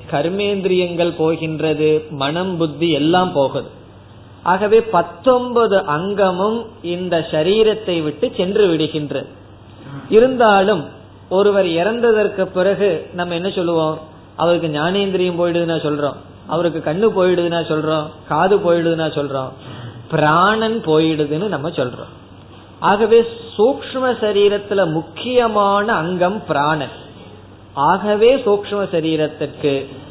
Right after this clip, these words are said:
பிராண சரீரம்னு ஒரு பெயர். இப்ப சூக்ஷ்ம சரீரத்துக்கு இனி ஒரு பெயர்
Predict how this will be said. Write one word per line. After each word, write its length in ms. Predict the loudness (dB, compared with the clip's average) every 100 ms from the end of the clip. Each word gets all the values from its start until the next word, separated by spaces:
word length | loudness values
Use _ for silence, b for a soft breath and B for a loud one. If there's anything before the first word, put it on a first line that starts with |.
| -6
பிராண 480 | -2 2 2 2 0
சரீரம்னு 760 | -2 -4 -2 -2 -4 -4 -2
ஒரு 180 | -2 -2
பெயர். 320 | -4 -6 -6 -12 -20 -20 -20 -20 -20
இப்ப 200 | -12 -8
சூக்ஷ்ம 440 | -2 -2 -2 -2 0
சரீரத்துக்கு 760 | 2 0 2 0 -2 -4 -4
இனி 320 | -2 0 0 2
ஒரு 200 | 2 0
பெயர் 360 | -2 0 0